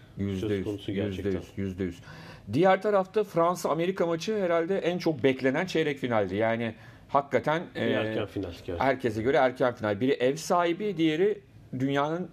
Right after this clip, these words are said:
Speaker 1: e, Phil Neville'ın deyimiyle tartışmasız, herhangi bir tartışma gölgesi bulunmadan en iyi takımı. En son basın toplantısında öyle dedi. Yani "Without a shadow of doubt" dedi.
Speaker 2: Hı.
Speaker 1: Yani hani bazen çünkü bana göre, sana göre en iyi takım olur. Amerika Birleşik Devletleri takımı izlediğinizde anlıyorsunuz.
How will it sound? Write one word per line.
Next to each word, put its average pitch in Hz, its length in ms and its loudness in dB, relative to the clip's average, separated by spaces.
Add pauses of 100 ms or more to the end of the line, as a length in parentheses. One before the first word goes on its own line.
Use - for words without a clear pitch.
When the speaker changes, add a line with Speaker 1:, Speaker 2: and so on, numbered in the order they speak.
Speaker 1:
e, 107 260 -2 (800)
Phil 139 200 0
Neville'ın 143 500 2
deyimiyle 117 560 0 (280)
tartışmasız, 131 840 0
herhangi 160 420 2
bir 151 160 0
tartışma 143 520 0
gölgesi 139 680 2
bulunmadan 165 500 2
en 156 100 0
iyi 123 140 0
takımı. 101 440 -2 (160)
En 123 160 0
son 127 240 0
basın 127 160 2
toplantısında 127 520 0
öyle 127 180 2
dedi. 95 180 -4
Yani 98 180 2
"Without 117 420 2
a 113 60 -4
shadow 113 380 0
of 131 160 -4
doubt" 113 340 2
dedi. 82 240 -6
Speaker 2:
Hı. - 60 -6 (260)
Speaker 1:
Yani 69 120 -6 (260)
hani 95 140 -4
bazen 135 340 4
çünkü 151 500 -4
bana 151 200 2
göre, 135 240 2
sana 143 280 0
göre 135 260 4
en 123 240 -2
iyi 120 140 -2
takım 127 280 -2
olur. 165 140 -2
Amerika 143 380 0
Birleşik 139 240 -4
Devletleri 113 280 -2
takımı 117 240 -6
izlediğinizde 131 600 -2
anlıyorsunuz. 135 600 -4